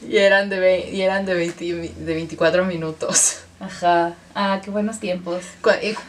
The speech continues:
Speaker 1: cuando le quitaban el audio a una parte, o cuando una no estaba disponible en tu área.
Speaker 2: Y otro tema para bien para otro podcast, los que estaban traducidos, traducciones fan,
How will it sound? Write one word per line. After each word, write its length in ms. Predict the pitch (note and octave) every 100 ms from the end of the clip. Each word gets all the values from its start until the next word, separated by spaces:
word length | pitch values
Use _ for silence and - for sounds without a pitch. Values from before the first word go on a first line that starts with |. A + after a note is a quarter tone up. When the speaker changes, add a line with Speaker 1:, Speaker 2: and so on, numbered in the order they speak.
| - D4
Speaker 1:
cuando 380 | G3+ G3 G3
le 120 | F#3 F#3
quitaban 400 | - F#3+ G#3+ G#3
el 140 | F3
audio 300 | E3 F3 G3
a 20 |
una 260 | F#3+ E3+ D#3
parte, 500 | D#3+ F3+ G#3+ A3+ A3+
o 100 | A3+
cuando 260 | F#3 E3 E3+
una 140 | F#3+ G3
no 100 | G#3
estaba 220 | G#3 G3
disponible 540 | G3 - D3+ D#3 E3+
en 80 | F3
tu 160 | F3 C#3
área. 640 | D3 D#3 F3+ F#2+ A3 A3 G#3+ - - A#3 -
Speaker 2:
Y 380 | C#4 D#4 D#4+ -
otro 220 | A#3 A#3 C4
tema 300 | C4 B3+ B3
para 160 | G#3+
bien 180 | G#3 G#3+
para 160 | A3 A3
otro 200 | A3+ A3+
podcast, 500 | A3+ A3 G#3+ C#4+ - -
los 220 | G3 F#3
que 80 | G#3
estaban 420 | G3+ G3+ A3 A3 - -
traducidos, 680 | G#3 G3 F#3+ G#3 G3+ G3+
traducciones 680 | - G#3 G3 - G#3+ G#3+ G#3+
fan, 300 | G3+ G#3+